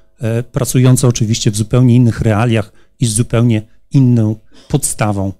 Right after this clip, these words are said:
teoretyczną. E, proszę państwa, te takie dwie, e, stacje, e, trzy tak naprawdę pozwalały na doczyszczanie wody, e, w ilości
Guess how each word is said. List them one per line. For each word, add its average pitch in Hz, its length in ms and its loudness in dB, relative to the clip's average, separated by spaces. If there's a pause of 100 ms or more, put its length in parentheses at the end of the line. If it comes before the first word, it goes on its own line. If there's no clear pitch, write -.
(140)
teoretyczną. 110 680 -4 (920)
E, 127 200 0
proszę 202 220 0
państwa, 202 340 4
te 147 320 4
takie - 320 -2
dwie, 156 360 4 (180)
e, 127 240 4
stacje, 143 600 2 (460)
e, 120 220 0
trzy - 360 4
tak 147 200 -2
naprawdę 131 560 0 (960)
pozwalały 117 500 0
na 123 140 0
doczyszczanie 135 720 0
wody, 123 360 0
e, 110 60 -2 (680)
w - 280 -14 (300)
ilości 123 640 0